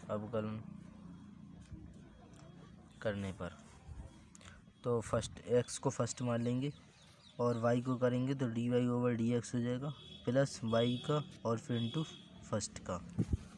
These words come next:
पहले first का करेंगे, फिर डी वाई over डी एक्स second का हो गया plus वाई, फिर एक्स का वन हो गया प्लस के इसका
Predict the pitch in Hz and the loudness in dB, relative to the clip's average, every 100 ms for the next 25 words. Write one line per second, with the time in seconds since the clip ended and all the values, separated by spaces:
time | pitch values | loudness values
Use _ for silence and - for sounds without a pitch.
0 | - - - - - 127 127 113 117 - | -18 -20 -14 -14 0 4 6 6 4 4
1 | 123 117 113 117 120 131 147 - - - | 4 4 4 2 2 0 -2 -4 -18 -14
2 | - 120 123 123 127 123 123 107 101 - | -2 4 4 6 6 6 4 4 2 -2
3 | - - 110 117 113 123 123 135 127 123 | -4 -2 0 0 2 4 4 0 2 2
4 | 110 - - - - 101 110 117 151 143 | 2 -2 -18 -20 -12 0 6 8 6 0
5 | - - 127 147 - 110 - - 139 113 | -6 -2 2 2 2 -2 0 4 4 4
6 | 80 78 76 73 - - - - - 120 | -2 -6 -8 -10 -12 -20 -18 -14 -2 0
7 | 120 - 127 - | 0 0 -2 0